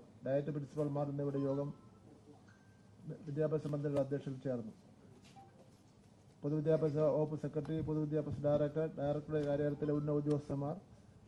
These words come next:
ഹയർ സെക്കൻഡറി വിഭാഗത്തിലെ ഉന്നത ഉദ്യോഗസ്ഥന്മാരെല്ലാം പങ്കെടുത്തിരുന്നു. സ്കൂൾ സുരക്ഷയെ സംബന്ധിച്ച് നിരവധി സുപ്രധാനമായ തീരുമാ-, തീരുമാനം നടപ്പിലാക്കുവാൻ യോഗം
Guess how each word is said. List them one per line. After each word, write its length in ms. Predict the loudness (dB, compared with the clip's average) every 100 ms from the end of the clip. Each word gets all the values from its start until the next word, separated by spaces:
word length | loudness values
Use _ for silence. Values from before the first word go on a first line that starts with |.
| -8
ഹയർ 140 | 0 0
സെക്കൻഡറി 380 | 2 2 4 6
വിഭാഗത്തിലെ 360 | 6 6 4
ഉന്നത 200 | 2 4 4
ഉദ്യോഗസ്ഥന്മാരെല്ലാം 600 | 2 2 0 0 0 0
പങ്കെടുത്തിരുന്നു. 540 | 0 -4 -4 -6 -6 -12 -20 -20 -20 -20 -20 -20 -20 -20 -20 -20 -20 -20 -20 -16
സ്കൂൾ 300 | -2 2 4
സുരക്ഷയെ 360 | 2 4 2
സംബന്ധിച്ച് 460 | 4 2 2 2 0
നിരവധി 360 | 2 2 2 0
സുപ്രധാനമായ 560 | 0 2 4 4 4
തീരുമാ-, 400 | 2 2 4 2 0
തീരുമാനം 360 | 0 2 2 2
നടപ്പിലാക്കുവാൻ 500 | 0 2 2 2 2
യോഗം 260 | 2 2